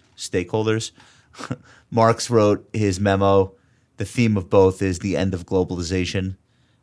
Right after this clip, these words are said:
Um, this is Larry Fink. "Russia's aggression in Ukraine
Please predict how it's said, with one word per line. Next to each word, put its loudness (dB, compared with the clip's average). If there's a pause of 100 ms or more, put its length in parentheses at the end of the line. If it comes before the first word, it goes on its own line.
(120)
Um, -2 (160)
this -4
is -4
Larry 4
Fink. -6 (720)
"Russia's 2
aggression 4
in 2
Ukraine 0